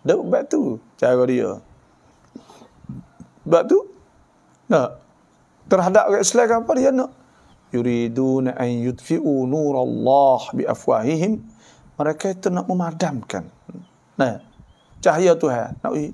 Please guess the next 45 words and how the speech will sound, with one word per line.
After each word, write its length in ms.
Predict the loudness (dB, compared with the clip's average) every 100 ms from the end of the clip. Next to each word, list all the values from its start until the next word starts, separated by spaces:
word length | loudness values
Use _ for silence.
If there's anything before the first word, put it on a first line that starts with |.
| -8
nak 140 | -4
ui 80 | -2
habis 360 | -4 -4 -6 -4
cahaya 240 | -2 -2
Tuhan. 320 | 0 0 0 -4 _ -20 -20 -8
Maknanya 280 | -4 -2 -4 -4
tak 160 | -2
sewi 320 | 2 2 0
Islam 280 | -2 -2 -2
tersebar. 760 | -2 -4 -4 -4 -6 -12 -14 -20 _ _ _
Tak 240 | 2 4
se, 320 | 4 2 0 0
kerana 240 | 0 0
dia 80 | -2
deki 320 | -4 -2 -2
hasadan 560 | -2 0 0 0 -2 -6 _ _ -4
min 80 | -2
indi 240 | 0 0 0
anfusihim. 640 | 0 0 -2 -2 -4 -6 -12 _ _ -20 _ -4
Dan 60 | -2
kerana 240 | -2 -2
dia 160 | -2 -4
deki 460 | -2 -2 0 0
ya 20 |
gapo, 480 | 0 -2 0 0 0
kan? 160 | -4 -4
Tak 160 | -4
se 240 | -2 0 0
wi 240 | 0 -2
Islam. 480 | -2 0 0 0 -6 _ _ _ _
Islam 260 | -4 2 2
nak, 240 | 2 -4 -10 _ _ _ _
fak 160 | 0 2
dia 80 | 0
duk 160 | 0
pisah. 560 | -2 -2 0 -2 -4 -12 _ _ _
Nak 100 | -2 0
wi 80 |
orang 240 | 0 -2 -2
Islam 260 | 0 0 0
punah 260 | -2 -2 -2
rusak 460 | -2 -2 -2 -4
sepanjang 320 | -4 -2 -2
fak 100 | -4 -2
dia. 160 | -2